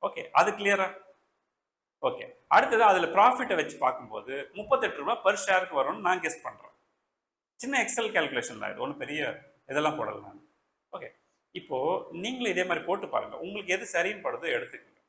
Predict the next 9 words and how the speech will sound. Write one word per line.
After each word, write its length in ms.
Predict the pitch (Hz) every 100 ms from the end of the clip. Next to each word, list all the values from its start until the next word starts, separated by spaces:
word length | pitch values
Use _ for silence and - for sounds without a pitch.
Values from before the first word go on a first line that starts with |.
| _
நான் 200 | 190 233
என்ன 120 | 247 247
பார்க்குறேன், 320 | 156 - 120 151
இந்த 100 | 165 175
கம்பெனியுடைய 500 | 240 254 180 131 151
ஃபியூச்சர் 340 | 226 254 208 143
growth 280 | 151 196 190 139 135
இதெல்லாம் 300 | 127 151 147
பார்க்கும்போது 440 | 135 - 104 104